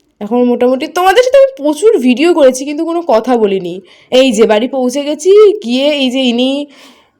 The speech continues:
তো ক্যারামের গুটি কিনতে গেছিলো, এক দোকানে পে-, পেলো না, পরের দোকানে গিয়ে অনেকগুলো টাকা খরচা করে ও কিনেছে। যদিও ও হ্যাঁ, এখন হুজুকে কয়েকদিন খুব খেলবে, মানে এখনও খেলছে, আমি ভয়েস ওভারটা অনেক পরে দিচ্ছি।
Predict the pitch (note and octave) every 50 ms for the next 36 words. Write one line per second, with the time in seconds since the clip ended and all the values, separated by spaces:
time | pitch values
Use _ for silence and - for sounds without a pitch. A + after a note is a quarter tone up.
0 | _ _ _ _ - B3 B3 B3 B3+ A#3+ A#3+ A#3+ B3 B3 C4 B3+ B3 C4 A3+ C#4+
1 | C#4 - B3+ B3 B3 B3 C4 C4+ B3+ A3 B3+ B3 - - D4 B3 D#4 F#4+ A4 F#4+
2 | C4+ A#3 A3 G#3+ A#3 A3+ A#3+ A3+ A#3 B3+ B3 C4 B3 A#3+ A3+ B3 B3 A#3 A#3+ B3
3 | C4+ D#4+ G4 - - A3+ A3 A3 G#3 G3+ G#3+ A#3 A#3 A#3 A#3+ B3 G3+ A3 A#3+ C4+
4 | E4+ G#4 F#4 C4+ G#3+ A3 A#3 C4 B3+ B3+ C#4 C4 C4+ C4 B3+ B3 - B3 - B3
5 | A3+ A3+ - - - C#4 C4+ C4+ C4+ C#4+ D#4+ G#4 B4 B4 G4 C4 B3+ - - C4
6 | B3+ B3 B3 B3 B3 - E4 G4+ B4+ - - - - - D#4 - - C#4 C#4+ A#3+
7 | D#4+ E4+ D#4+ D4 D4 D4+ D4 C#4+ C4+ - A#3+ B3 - D4+ D4 B3+ A#3+ B3+ A3 B3
8 | B3+ C#4 D4 C#4+ C4 A#3 A3+ A3+ G#3+ G#3+ C#4+ D4 C#4+ - - - C#4 D4 D#4 F4
9 | G4 A4 A4 A4 - - D4+ A3 G3 F#3 E3 D#3+ C#3 C#3+ - F#3+ A3 A#3+ C4 B3
10 | A#3 A#3+ B3+ D#4+ E4 G4 - D#4+ D4 D4 E4 E4+ E4+ C#4 A#3 G#3+ A#3 A#3+ B3 A#3
11 | A3 G#3+ G#3+ B3+ B3+ C4 B3+ C#4+ C4 B3 C4 C4 C4 - A#3+ G#3+ A3+ B3+ B3 A#3+
12 | B3 - - - - A3 B3+